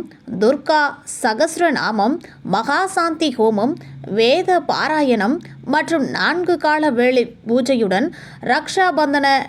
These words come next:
நாடி சந்தனம் செய்யப்பட்டு பூர்ணாகிதியும் நடைபெற்றது. இதனையடுத்து யாகசாலைகளிலிருந்து புனித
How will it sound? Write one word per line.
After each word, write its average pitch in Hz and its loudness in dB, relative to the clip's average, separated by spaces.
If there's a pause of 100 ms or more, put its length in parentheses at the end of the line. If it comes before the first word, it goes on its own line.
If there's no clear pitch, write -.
(160)
நாடி 294 0
சந்தனம் 254 2
செய்யப்பட்டு 247 0 (260)
பூர்ணாகிதியும் 285 2
நடைபெற்றது. 262 -2 (460)
இதனையடுத்து 370 2 (220)
யாகசாலைகளிலிருந்து 285 2
புனித 269 0